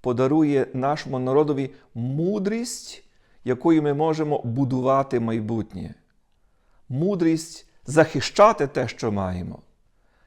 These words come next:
і мудрість приумножувати природні багатства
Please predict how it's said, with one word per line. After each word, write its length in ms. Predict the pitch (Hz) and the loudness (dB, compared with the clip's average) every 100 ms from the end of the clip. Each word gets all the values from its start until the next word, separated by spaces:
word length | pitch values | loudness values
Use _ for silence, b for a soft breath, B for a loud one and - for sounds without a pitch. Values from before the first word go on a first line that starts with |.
| - | -12
і 80 | 135 | -4
мудрість 500 | 147 165 147 139 - | -2 0 0 -2 -6
приумножувати 1000 | - 131 131 131 127 123 107 104 - - - _ - | -8 -6 -6 -2 0 0 -2 -8 -10 -16 -20 _ -12
природні 360 | - 123 113 110 | -2 -2 0 -2
багатства 680 | 104 110 120 - 104 101 | 0 0 -2 -4 -10 -10